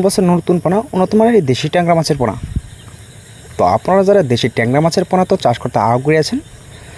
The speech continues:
তাহলে অবশ্যই রিকোয়েস্ট থাকবে ভিডিওটি আপনার জন্য। তো অবশ্যই আপনাদের মাঝে কিন্তু নিয়ে আসলাম বড় সাইজের পোনা, উন্নত মানের দেশি ট্যাংরা মাছের পোনা। তো অনলাইনের ভিতরে কিন্তু সর্বোচ্চ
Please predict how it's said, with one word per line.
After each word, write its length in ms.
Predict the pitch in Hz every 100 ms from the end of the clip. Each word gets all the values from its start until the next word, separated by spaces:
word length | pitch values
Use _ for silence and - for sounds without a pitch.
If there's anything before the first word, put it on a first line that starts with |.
| - -
তাহলে 220 | 123 123 127
অবশ্যই 400 | 123 143 - 233 254 - - - - -
রিকোয়েস্ট 280 | 143 185 175
থাকবে 180 | 185 180 180
ভিডিওটি 280 | 120 120 131 147 -
আপনার 220 | 143 190 175
জন্য। 140 | 127 107 - - - - - - - - - -
তো 40 | 131
অবশ্যই 260 | 143 175 196 131
আপনাদের 300 | 160 165 175
মাঝে 160 | 170 175
কিন্তু 160 | 170 180 170
নিয়ে 120 | 123 123
আসলাম 180 | - 156
বড় 100 | 113 113
সাইজের 200 | 123 113
পোনা, 140 | 131 175
উন্নত 160 | 190 190 196
মানের 160 | 196 143
দেশি 140 | 127 135
ট্যাংরা 200 | 151 160
মাছের 180 | 147 147
পোনা। 140 | 113 - - - - - - - - - -
তো 60 | 131
অনলাইনের 280 | 170 202 202
ভিতরে 200 | 208 208 185
কিন্তু 160 | 127 123
সর্বোচ্চ 280 | 131 139 165